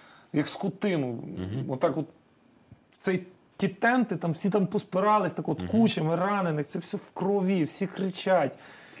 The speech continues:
Speaker 1: ні води. І іменно по пороках, ну, по полях возили, це все в порохах. І я взяв, відкрив так,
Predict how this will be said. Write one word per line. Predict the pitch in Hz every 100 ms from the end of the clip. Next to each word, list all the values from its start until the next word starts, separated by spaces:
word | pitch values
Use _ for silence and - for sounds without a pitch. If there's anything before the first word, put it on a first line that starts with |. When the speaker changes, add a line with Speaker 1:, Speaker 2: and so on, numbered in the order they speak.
| -
Speaker 1:
ні | 131 135 190
води. | 202 185 165 165 143 -
І | 214 208 233
іменно | 220 214 190 160
по | 160
пороках, | - 160 156 160 -
ну, | 170 165
по | 160
полях | 147 175 196 196 143
возили, | 147 139 208 226 143
це | 151
все | - 165
в |
порохах. | - 160 156 - 143 -
І | -
я | 156 240
взяв, | 180 196 165
відкрив | 143 - 175 180
так, | 156